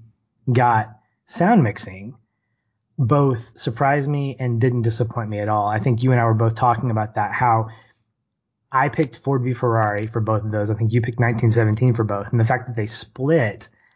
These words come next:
and our points basically split as well was probably one of the more surprising wins for both. And the fact that that award got split, that's probably the most shocking, is that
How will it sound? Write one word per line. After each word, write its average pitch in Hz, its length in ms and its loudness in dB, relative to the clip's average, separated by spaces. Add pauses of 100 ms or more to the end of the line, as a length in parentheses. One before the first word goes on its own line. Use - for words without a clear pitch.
(280)
and 135 100 2
our 113 100 2
points 151 420 0
basically 113 540 -6
split 110 600 -8 (100)
as 110 160 0
well 110 540 2 (480)
was 127 140 -2
probably 139 480 2
one 123 320 -2
of 117 140 -2
the 107 440 -2 (800)
more 123 380 2
surprising 117 920 0
wins 123 720 0 (380)
for 113 220 0
both. 107 720 0 (640)
And 147 140 2
the 127 60 2
fact 131 360 0
that 120 220 -6
that 120 240 0
award 113 440 -4
got - 240 -14
split, - 520 -16
that's 135 220 -2
probably 123 360 2
the 107 80 -2
most 117 280 -2
shocking, 107 420 -4
is 107 120 -2
that 113 300 0